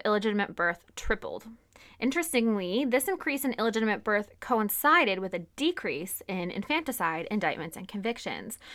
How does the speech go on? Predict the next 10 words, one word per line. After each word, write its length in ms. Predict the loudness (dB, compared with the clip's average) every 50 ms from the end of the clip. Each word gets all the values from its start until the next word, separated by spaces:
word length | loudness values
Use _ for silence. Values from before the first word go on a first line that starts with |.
| -18 -18 -20 -18
So 160 | 0 4 4 4
historians 480 | 4 4 4 6 6 6 4 2 2
have 220 | 4 4 4 4 4
suggested 640 | -2 -2 2 2 2 2 0 0 0 2 2 4 6
that 220 | 8 8 8 8 6
increased 520 | 4 2 2 2 2 0 -2 -2 -4 -8
tolerance 720 | -6 4 6 6 8 8 6 6 4 2 0 0 -2 -8
toward 360 | -10 -8 0 2 4 4 4 4
bastard 460 | 4 2 2 2 -2 -6 -8 -6 -4
birth, 400 | -2 0 2 0 0 -2 -6